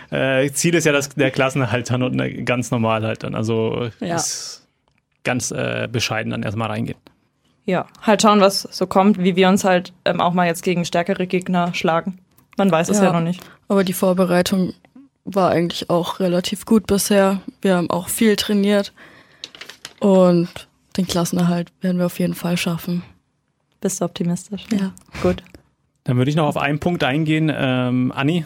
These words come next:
Speaker 1: du hattest ja gemeint, wir hatten über deinen Beruf ja schon gesprochen, ab September im Berufsleben. Äh, mal sehen, wie das zeitlich klappt. Das hatte ich vorhin gar nicht angesprochen. Ähm, du meinst das jetzt in Kombination mit dem Fußball oder generell auch?
Speaker 2: Ja, ähm, in Kombination mit dem Fußball. Das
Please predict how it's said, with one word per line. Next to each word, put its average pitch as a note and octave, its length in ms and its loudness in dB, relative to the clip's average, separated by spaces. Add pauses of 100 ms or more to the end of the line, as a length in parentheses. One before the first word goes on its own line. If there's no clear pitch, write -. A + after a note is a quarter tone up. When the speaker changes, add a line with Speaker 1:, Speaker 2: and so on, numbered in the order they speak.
Speaker 1:
du C3+ 100 -2
hattest C3+ 200 -2
ja C#3+ 80 0
gemeint, C3 640 -2
wir B2 140 0
hatten C3 160 -2
über C3 180 0
deinen B2 140 0
Beruf B2+ 260 0
ja C3 80 -2
schon B2 200 -4
gesprochen, C#3 600 -4
ab B2+ 180 -8
September B2+ 480 -2
im B2 100 -2
Berufsleben. C#3 600 -2 (460)
Äh, A#2 260 -6
mal A#2+ 280 -2
sehen, B2+ 300 0
wie D3 40 0
das C3 240 -2
zeitlich C#3+ 400 -6
klappt. - 220 -6
Das B2 120 -6
hatte A#2+ 120 -4
ich A#2+ 80 -6
vorhin B2+ 300 -2
gar A#2+ 160 -2
nicht A#2+ 180 -6
angesprochen. C3 640 -6 (460)
Ähm, A2+ 520 -2
du A#2 80 0
meinst C3 240 0
das C#3 60 -4
jetzt C3 140 -2
in C#3 80 0
Kombination C3 580 0
mit B2+ 60 2
dem A2+ 80 0
Fußball F3 500 -2
oder B2 500 -2
generell A#2+ 440 -4
auch? D#3 280 -4 (220)
Speaker 2:
Ja, F#3+ 400 0
ähm, F#3 460 0
in F#3+ 100 -6
Kombination F#3 600 -4
mit F3 80 -2
dem F3 80 -4
Fußball. G#3+ 580 -4 (160)
Das - 360 -8